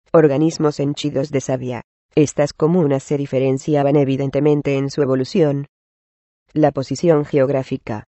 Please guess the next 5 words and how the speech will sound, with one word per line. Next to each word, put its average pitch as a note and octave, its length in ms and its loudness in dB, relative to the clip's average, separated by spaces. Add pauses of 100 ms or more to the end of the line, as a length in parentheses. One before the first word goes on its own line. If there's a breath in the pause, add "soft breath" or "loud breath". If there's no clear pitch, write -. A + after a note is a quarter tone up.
(300)
el D3 200 0
carácter C#3+ 500 -2
del C#3+ 160 0
comercio D3 560 0
exterior, C3+ 640 -2